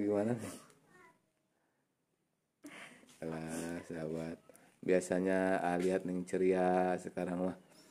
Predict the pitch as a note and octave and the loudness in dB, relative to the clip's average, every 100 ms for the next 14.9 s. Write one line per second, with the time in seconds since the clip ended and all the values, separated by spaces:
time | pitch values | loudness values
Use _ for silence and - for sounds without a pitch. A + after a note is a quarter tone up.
0 | - _ - F#2+ F2+ F2+ F#2 F#2 F#2 F2+ | -20 _ -4 0 0 0 0 2 0 0
1 | G2 G2 F#2+ F#2 G2 F#2+ G2 F#2+ G2 G2 | 2 2 0 -2 -2 0 0 0 -2 0
2 | F#2+ F#2+ F#2+ G2 F#2+ - - _ _ _ | 2 4 4 2 -2 -10 -20 _ _ _
3 | _ _ _ _ _ _ _ _ _ _ | _ _ _ _ _ _ _ _ _ _
4 | _ _ _ _ F2 - F#2 F#2+ G2 G2+ | _ _ _ _ -8 -6 -4 -2 -4 -10
5 | - _ _ _ - - - - E2 E2 | -20 _ _ _ -14 -12 -10 -8 -8 -8
6 | D#2+ - - - _ - F#2 G2 G#2+ G#2+ | -10 -14 -20 -20 _ 0 2 4 6 6
7 | A2 A2+ A2 A2 G2+ G#2 G#2+ G2 F2+ - | 4 4 2 2 0 0 -4 -4 -4 -6
8 | - - _ - _ _ _ _ _ _ | -16 -20 _ -20 _ _ _ _ _ _
9 | _ _ _ - F#2 G#2 G2+ - - G2+ | _ _ _ -6 -4 -6 -10 -10 -4 0
10 | G#2+ G#2+ G#2 A2 A2 A2+ A2 - G2 F2 | 4 6 6 4 6 6 4 4 4 4
11 | F#2 - F#2+ F#2 - E2+ E2+ F2 - - | -2 -2 0 0 0 0 -2 -6 -14 -20
12 | - - - G2+ G#2 A2 A2 A#2 A#2+ B2+ | -20 -20 0 2 6 4 4 2 8 12
13 | A#2+ B2 G2+ - - - G3+ G3 - - | 12 10 8 0 -12 -12 -6 -6 -8 -16
14 | - - - - - F2+ F2 F2 | -8 0 0 0 0 2 2 0